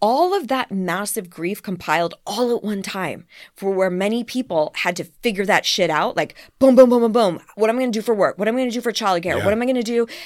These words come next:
Speaker 1: I, I'm an extrovert. How the fuck am I gonna communicate with people? What are we gonna do for our birthday? What are we gonna, we're gonna have to cancel all these plans.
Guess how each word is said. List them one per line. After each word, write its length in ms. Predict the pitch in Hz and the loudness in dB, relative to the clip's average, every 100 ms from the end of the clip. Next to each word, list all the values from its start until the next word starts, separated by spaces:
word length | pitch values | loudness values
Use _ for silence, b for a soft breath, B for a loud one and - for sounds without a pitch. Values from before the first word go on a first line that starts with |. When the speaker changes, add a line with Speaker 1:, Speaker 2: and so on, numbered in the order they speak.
| B - | B -2
Speaker 1:
I, 100 | - | 0
I'm 180 | 185 214 | 2 2
an 60 | 240 | 0
extrovert. 440 | 240 - 185 - | -2 -4 -2 -2
How 120 | 214 | -2
the 80 | 202 | -6
fuck 300 | - - 254 | -6 -6 -4
am 80 | 226 | -4
I 60 | 220 | -2
gonna 160 | 220 | -4
communicate 400 | - 220 214 208 - | -4 -6 -6 -6 -8
with 100 | - | -8
people? 300 | 180 156 B B | -8 -8 B B
What 120 | 214 240 | -2 -2
are 20 | |
we 60 | |
gonna 120 | 269 254 | 0 -2
do 120 | 262 | 0
for 100 | 269 | 0
our 80 | 190 | 2
birthday? 380 | 208 190 120 | 0 -2 -6
What 240 | 110 190 214 | -4 -2 -2
are 40 | |
we 100 | 277 | -2
gonna, 220 | 254 220 | -2 -4
we're 140 | 185 185 | -4 -4
gonna 120 | 156 | -4
have 100 | 92 | -6
to 80 | - | -10
cancel 320 | - 269 269 | -8 -6 -4
all 80 | 254 | -4
these 160 | 240 | -4
plans. 340 | - 214 160 | -6 -4 -4